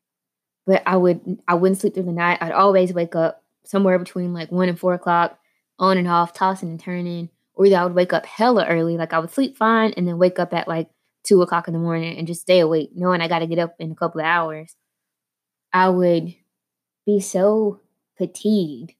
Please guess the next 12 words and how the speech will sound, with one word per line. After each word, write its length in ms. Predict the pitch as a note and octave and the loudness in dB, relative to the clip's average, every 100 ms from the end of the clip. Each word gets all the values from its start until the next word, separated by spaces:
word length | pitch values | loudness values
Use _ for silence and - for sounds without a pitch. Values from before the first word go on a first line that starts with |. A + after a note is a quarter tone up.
| _ _ _ - | _ _ _ 0
just, 520 | G3+ F#3+ F#3 - - _ _ _ _ _ _ _ _ _ _ _ _ _ _ _ _ _ _ _ _ _ _ _ | 2 2 -4 -16 -20 _ _ _ _ _ _ _ _ _ _ _ _ _ _ _ _ _ _ _ _ _ _ _
just 220 | G3 F3+ - | -8 -6 -8
tired, 680 | - F#3+ G#3+ C#3+ - - - - | -2 0 2 -2 -8 -14 -10 -6
and 200 | F#3+ - | -6 0
for 140 | A3 | 2
no 200 | B3 C#4+ | 4 4
reason. 520 | C#4 D#4+ B3 D#3 D3+ _ | 2 2 2 -2 -10 _
Like, 460 | F3+ F#3 F3+ - _ _ _ _ _ | -6 -2 -2 -6 _ _ _ _ _
it 80 | G#3+ | -2
would 140 | G#3 F#3+ | 0 -2
just 260 | G#3+ G3 | -6 -6
be, 440 | G3+ A3 G#3+ E3+ | -2 0 0 -2